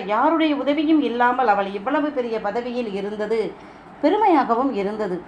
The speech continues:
அதே சமயம் பயமாகவும் இருந்தது. வேலை இருக்கு என்பதால் தான் டைவோர்ஸ் பத்தி பேசினாளா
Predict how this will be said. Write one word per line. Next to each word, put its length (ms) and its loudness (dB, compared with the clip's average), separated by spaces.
அதே 200 -2
சமயம் 420 -4
பயமாகவும் 600 0
இருந்தது. 380 -2
வேலை 380 4
இருக்கு 340 -4
என்பதால் 500 2
தான் 340 2
டைவோர்ஸ் 400 0
பத்தி 260 -4
பேசினாளா 840 2